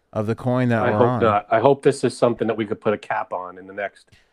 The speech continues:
Speaker 1: Well, I
Speaker 2: five
Speaker 1: hope
Speaker 2: to
Speaker 1: so
Speaker 2: ten
Speaker 1: too, but,
Speaker 2: years.
Speaker 1: but again, I wanna hammer home the point that because i-, if you, if you're a Democrat and you land one, and you land the way you land on this right now, and you're a Republican and you land the way you land on this right now, I want everybody to keep in mind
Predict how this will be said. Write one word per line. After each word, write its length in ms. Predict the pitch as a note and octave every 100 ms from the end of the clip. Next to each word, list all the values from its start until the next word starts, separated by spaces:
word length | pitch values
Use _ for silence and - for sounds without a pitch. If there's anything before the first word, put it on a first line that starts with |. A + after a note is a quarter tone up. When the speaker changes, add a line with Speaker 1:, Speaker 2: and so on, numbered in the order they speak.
| _ -
Speaker 1:
Well, 120 | F3+
I 60 | G#3
Speaker 2:
five 60 |
Speaker 1:
hope 80 | G#3
Speaker 2:
to 40 | F3+
Speaker 1:
so 120 | G#3+
Speaker 2:
ten 140 | G3
Speaker 1:
too, 140 | A3+ F#3+
but, 180 | E3+ D3+
Speaker 2:
years. 120 | D3
Speaker 1:
but 100 | D#3+
again, 200 | F#3 F#3+
I 80 | F3
wanna 280 | E3 F3+ F#3
hammer 320 | D#3 F#3+ F#3
home 300 | D#3+ F3+ E3+
the 80 | D#3+
point 460 | - G3 G3+ F3+ - _
that 380 | C3+ C#3 C#3 - - - _ _ - _
because 640 | C3+ C3 D3+ E3+ F3 D3+ - - _ _ -
i-, 180 | E2+ -
if 340 | D3+ C#3+ D3+ -
you, 220 | D3+ D3+
if 200 | D3+ C#3
you're 200 | D#3 D3+
a 60 | C#3+
Democrat 560 | C#3+ F#3 F#3 F3+ E3
and 140 | D3+ D3
you 100 | C#3+
land 320 | D3+ D3+ D3
one, 220 | C#3+ D#3+ -
and 120 | A2+ C#3 C3
you 120 | C3+
land 320 | C#3+ D#3 D3+
the 40 | C#3
way 120 | C#3+
you 160 | C#3
land 240 | C3+ D3+ C#3+
on 100 | C3+
this 220 | C3+ -
right 160 | B2+ C3
now, 260 | E3+ D#3
and 80 | C#3+
you're 140 | C3 B2+
a 40 |
Republican 400 | A#2+ D3 C#3+ C3+
and 80 | B2+
you 100 | B2+
land 260 | C3+ C3+
the 60 | C3+
way 120 | B2
you 120 | B2+
land 180 | B2 B2+
on 80 | B2
this 160 | A#2 B2
right 140 | A#2
now, 160 | C3 C3
I 60 |
want 220 | A#2+ E3
everybody 280 | F#3+ F#3+ D#3+
to 40 | -
keep 140 | D#3+
in 80 | C#3+
mind 260 | F3+ F3+